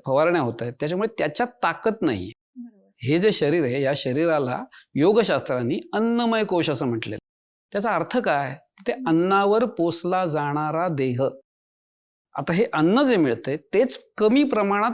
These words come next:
Speaker 1: पोषक आहे, त्यातनं पोषक तत्व मिळतच नाहीये
Speaker 2: हम्म.
Speaker 1: आणि कामाचं प्रमाण वाढलंय, ताणाचं प्रमाण वाढलंय.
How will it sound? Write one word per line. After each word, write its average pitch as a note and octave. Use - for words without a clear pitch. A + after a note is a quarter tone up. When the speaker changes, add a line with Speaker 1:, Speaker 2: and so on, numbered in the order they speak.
Speaker 1:
पोषक D3
आहे, G#2+
त्यातनं G3
पोषक F#3
तत्व A3
मिळतच A3+
नाहीये A#2
Speaker 2:
हम्म. G#3+
Speaker 1:
आणि D#3
कामाचं D3+
प्रमाण D#3+
वाढलंय, D#3
ताणाचं G3
प्रमाण A2+
वाढलंय. G2